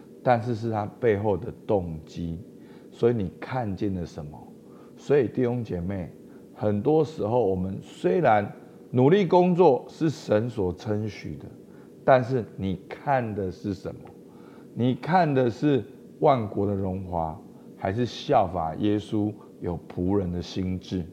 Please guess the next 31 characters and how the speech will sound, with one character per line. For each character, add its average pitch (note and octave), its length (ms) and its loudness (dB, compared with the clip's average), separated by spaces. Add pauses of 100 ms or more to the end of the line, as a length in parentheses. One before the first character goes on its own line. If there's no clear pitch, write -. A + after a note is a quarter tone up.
(520)
好， F2+ 180 -4
所 D3 180 0
以 D3 120 0 (260)
我 A2 160 4
们 A#2 160 -2
要 F3 160 0
怎 B2 180 -6
样 A#2 220 -4
在 B2+ 160 -2
急 G2 480 -6
的 G2 140 0
时 F#2 160 -6
候 G#2+ 180 -2
慢 G#2+ 320 -2
下 E2+ 280 -4
来， - 140 -12 (340)
在 C#3 160 2
慢 C#3 680 0
的 A2+ 100 2
时 G2+ 240 -6
候 A2+ 240 2
能 G2 180 -6
够 A2 220 0
安 G2 200 -4
静， G2 260 -6
在 A2 220 -6
安 C#3 220 -2
静 C3 160 -4
的 G#2 140 -4
时 G2+ 140 -4
候 G#2+ 180 2